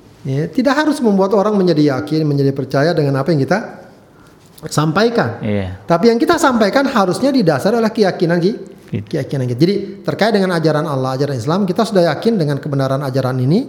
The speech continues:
Speaker 1: Yang penting kita yakin dulu. Ya, kita, kita sampaikan. Masalah orang kemudian yakin atau tidak itu bukan lagi kewajiban kita.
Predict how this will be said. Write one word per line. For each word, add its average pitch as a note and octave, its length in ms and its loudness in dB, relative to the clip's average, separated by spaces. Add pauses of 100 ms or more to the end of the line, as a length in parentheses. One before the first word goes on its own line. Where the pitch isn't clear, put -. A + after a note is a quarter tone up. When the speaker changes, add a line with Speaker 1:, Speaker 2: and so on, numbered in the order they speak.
(440)
Speaker 1:
Yang C3 180 0
penting E3+ 200 2
kita C4+ 140 0
yakin C4 200 0
dulu. C#4+ 180 0 (220)
Ya, C#3 160 -4
kita, E3 240 -2
kita A3+ 160 0
sampaikan. A#3 500 2 (420)
Masalah F#3 420 2
orang F#3 300 2
kemudian F3+ 300 4
yakin F3+ 320 2
atau E3 180 2
tidak D3 320 2
itu C#4 120 -4
bukan C#3 260 -4
lagi B2+ 340 -4 (420)
kewajiban A#2 460 -4
kita. G#2+ 240 -10